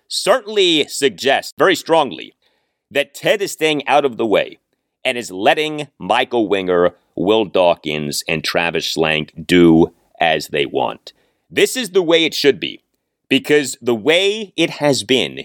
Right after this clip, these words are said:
is what got the Wizards into this mess to begin with. You know, Adrian Wojnarowski in his reporting noted that the Wizards have missed the playoffs in four of the last five seasons. That is true,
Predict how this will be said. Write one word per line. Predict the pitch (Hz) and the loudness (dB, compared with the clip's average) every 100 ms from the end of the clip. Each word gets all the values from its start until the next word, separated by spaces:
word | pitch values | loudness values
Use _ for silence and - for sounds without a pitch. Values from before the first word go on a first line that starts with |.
| _ | _
is | 98 90 | 0 0
what | 87 98 - | 2 0 0
got | 76 110 - _ _ | -2 -2 -2 _ _
the | 107 | -6
Wizards | 92 104 85 92 87 - | 2 2 4 0 0 -4
into | 95 98 - | -4 -2 0
this | 90 87 - | 2 4 2
mess | 73 73 73 - - _ _ _ | 0 0 0 -2 -4 _ _ _
to | - | -4
begin | 92 87 78 71 | -4 -4 -4 -6
with. | 60 55 _ _ _ _ _ _ - | -8 -14 _ _ _ _ _ _ -2
You | 131 | 2
know, | 139 | 4
Adrian | 139 143 170 160 | 2 0 2 2
Wojnarowski | 143 139 127 117 131 123 110 92 - _ - | 2 2 2 2 -2 -4 -4 -4 -6 _ -4
in | 104 | 0
his | 107 95 | 0 0
reporting | 95 - 107 98 82 | -4 2 2 2 2
noted | 82 90 76 73 _ _ | 2 2 2 -2 _ _
that | 85 98 | 0 0
the | 98 | 0
Wizards | 87 104 98 98 - | 2 2 4 0 2
have | 85 | 0
missed | 87 92 | 0 -2
the | - | -4
playoffs | - 90 85 76 - - | -2 2 2 2 -2 -8
in | 78 | -8
four | - 85 | 0 2
of | 82 | 2
the | 76 | 2
last | 78 76 - | 2 0 -2
five | - 73 67 | -2 -2 -2
seasons. | - 80 76 65 - - | -2 0 -2 -4 -8 -4
That | 143 - | -4 -4
is | 104 | -12
true, | - - 139 127 | -12 -6 -6 -6